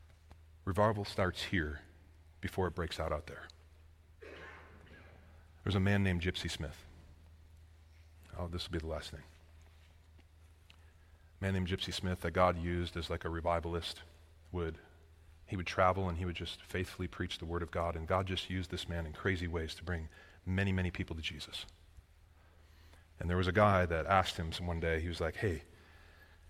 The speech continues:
I want to figure this thing out. Like, how do I bring about revival to a people?" And here's what Gypsy Smith said. He said, "Find a piece of chalk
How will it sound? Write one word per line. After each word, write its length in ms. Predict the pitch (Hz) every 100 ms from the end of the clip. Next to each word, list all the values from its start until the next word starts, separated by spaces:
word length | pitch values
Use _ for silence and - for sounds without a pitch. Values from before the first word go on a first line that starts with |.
| - - - -
I 60 |
want 100 | 101
to 80 | 90
figure 200 | 104 98
this 160 | 87 -
thing 180 | 90 85
out. 220 | 80 69 -
Like, 200 | - - - - - - - - -
how 180 | - 113
do 120 | 110
I 80 | 98
bring 240 | 98 95
about 280 | 90 90 87
revival 600 | 85 85 85 87 - 76
to 140 | - 85
a 60 |
people?" 340 | - 95 82 76 - - - - - - - - - - - - - - -
And 80 | 82
here's 240 | 110 110
what 80 | 101
Gypsy 320 | 101 - 92
Smith 280 | - 87 82
said. 260 | - 71 71 - - - - - - - - - - - - -
He 80 | 98
said, 200 | - 87
"Find 280 | 101 107 120
a 20 |
piece 260 | - 110
of 60 | -
chalk 400 | - 82 85